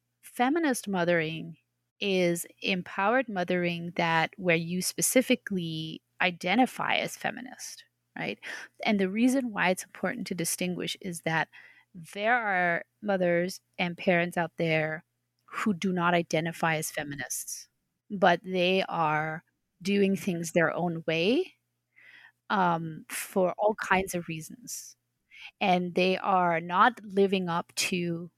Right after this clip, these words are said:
the dictates of patriarchal motherhood, uh, either because they don't, they're not able to, or because, and or because they don't want to. So consider things like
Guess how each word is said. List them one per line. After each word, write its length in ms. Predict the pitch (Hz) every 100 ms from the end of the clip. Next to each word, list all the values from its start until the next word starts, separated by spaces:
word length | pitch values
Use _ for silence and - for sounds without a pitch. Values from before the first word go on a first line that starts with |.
| _
the 80 | -
dictates 840 | 175 175 - - 175 180 - - - -
of 440 | 180 175 175 - -
patriarchal 580 | 180 - 175 170 175
motherhood, 640 | 175 165 190 - 247 240 - _ - - - _ _ -
uh, 300 | 196 170 - _ _ -
either 260 | 220 196 180
because 440 | 190 - 185 -
they 160 | 196 185
don't, 640 | 165 185 165 - - - - _ _
they're 160 | 185 175
not 160 | 175 -
able 300 | 202 185 240
to, 320 | - 311 370 - _ _ - - -
or 120 | 233
because, 600 | 202 - - 190 175 175
and 280 | 262 277 208 -
or 420 | 214 175 151 165
because 320 | - - 185 -
they 100 | 175
don't 180 | 165 -
want 400 | 151 156 185 - -
to. 240 | - - - _ _ _ _ _ _ _ _ - -
So 400 | - - 196 175
consider 420 | - 190 - 175
things 420 | 156 180 185 175 -
like 240 | 151 -